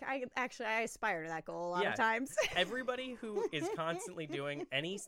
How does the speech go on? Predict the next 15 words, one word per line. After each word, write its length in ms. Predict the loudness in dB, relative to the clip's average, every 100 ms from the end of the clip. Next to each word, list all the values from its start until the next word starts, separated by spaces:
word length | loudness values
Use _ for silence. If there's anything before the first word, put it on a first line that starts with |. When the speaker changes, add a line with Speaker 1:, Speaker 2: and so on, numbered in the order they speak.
| 0
Speaker 2:
anything 380 | 2 2 -4 -6
that 160 | -6
you're 60 | -4
following 380 | 0 2 2 -2
that's 200 | -6 -6
talking 320 | -2 -2 0
about 160 | 0 0
your 80 | 0
passive 480 | 0 0 0 -2
revenue 320 | -2 -2 -2 -8
streams, 540 | -6 -8 -6 -10 -12 -16 _ -2
your 200 | 2 2
motivation 680 | 2 2 2 2 2 0 -4
is 180 | -4 -8
laziness. 680 | -4 -4 -4 -8 -14 -16